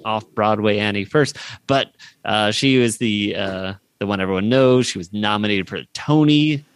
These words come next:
uh, just to lose it to her co-star, the youngest one at the time. Uh, maybe they still. Anyways, uh, and then in nineteen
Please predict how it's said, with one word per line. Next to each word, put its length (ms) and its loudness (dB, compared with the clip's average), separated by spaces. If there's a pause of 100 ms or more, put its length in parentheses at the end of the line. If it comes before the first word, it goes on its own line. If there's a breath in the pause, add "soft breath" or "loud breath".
uh, 200 -4
just 200 -6
to 60 -4
lose 280 -2
it 100 -20
to 140 -6
her 120 -6
co-star, 680 -2
the 140 -4
youngest 520 -2
one 220 0
at 100 -8
the 60 -4
time. 440 -2
Uh, 140 -4
maybe 260 -2
they 180 -2
still. 440 0 (200 loud breath)
Anyways, 340 2 (220 loud breath)
uh, 400 4
and 120 2
then 140 4
in 140 2
nineteen 500 -2